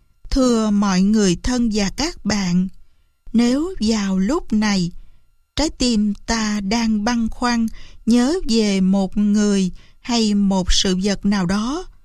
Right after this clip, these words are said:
thì ta hãy lập tức hành động, chớ nên để lại sự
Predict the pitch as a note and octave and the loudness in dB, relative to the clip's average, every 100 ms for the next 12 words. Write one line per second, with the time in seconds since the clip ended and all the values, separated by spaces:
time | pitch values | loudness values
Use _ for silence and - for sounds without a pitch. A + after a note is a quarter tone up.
0 | _ _ - - A3 - A#3+ A#3+ C4 C4 | _ _ -6 0 0 0 -2 0 0 0
1 | - - E4 F#4+ - - - G#3+ F#3 F3 | -2 -4 -4 -4 -10 -10 -2 2 2 2
2 | F3+ E3+ F3 - - _ _ _ - B3+ | 0 0 -2 -4 -20 _ _ _ -4 0
3 | C#4+ F4 A3+ G3+ F#3+ G3+ A#3+ E3+ F3 - | 2 2 2 2 2 0 -2 0 0 0
4 | F3+ | 0